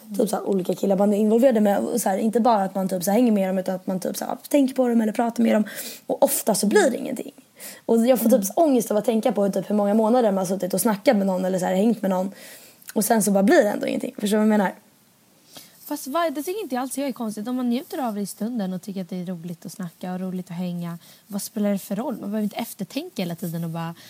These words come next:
Speaker 2: "Fan, jag skulle inte ha lagt ner den där tiden och be vän och ingenting."
Speaker 1: Nej, men
Speaker 2: För om man är nöjd med det i stunden och tycker att det är kul, liksom, då spelar
Speaker 1: Ja,
Speaker 2: det ingen
Speaker 1: fast
Speaker 2: roll.
Speaker 1: jag menar ju att det är så här, under hela den här tiden,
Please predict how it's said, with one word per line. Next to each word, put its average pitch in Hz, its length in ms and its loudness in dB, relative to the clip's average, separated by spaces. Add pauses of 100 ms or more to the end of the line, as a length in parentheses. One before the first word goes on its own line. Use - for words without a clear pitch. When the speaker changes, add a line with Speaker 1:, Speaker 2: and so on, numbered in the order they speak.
(120)
Speaker 2:
"Fan, - 200 -4
jag 190 100 0
skulle 196 180 -2
inte 185 140 -2
ha 185 40 0
lagt - 220 -8
ner 180 140 -2
den 170 80 -4
där 165 100 -6
tiden 170 260 -4
och 170 60 -2
be 170 200 -4
vän 165 220 -8
och 165 60 -8
ingenting." 165 380 -12
Speaker 1:
Nej, 214 120 -12 (460)
men 269 120 6
Speaker 2:
För 269 80 6
om 233 60 2
man 233 160 2
är 240 60 2
nöjd 285 300 2
med 220 200 2
det 202 40 0
i 208 40 2
stunden 269 420 -4
och 185 80 -2
tycker 202 160 -4
att 190 60 -6
det 196 60 -6
är - 140 -14
kul, 349 180 -6
liksom, 202 420 -6
då 226 160 -4
spelar 294 220 -2
Speaker 1:
Ja, 294 60 8
Speaker 2:
det 311 60 6
ingen - 40 4
Speaker 1:
fast 302 140 4
Speaker 2:
roll. 285 120 0
Speaker 1:
jag 294 80 4
menar 285 160 6
ju 277 80 6
att 214 60 0
det 233 60 2
är 220 40 2
så 214 40 2
här, 226 200 0 (120)
under 269 400 4
hela 208 300 2
den 196 80 2
här 190 80 0
tiden, 220 560 0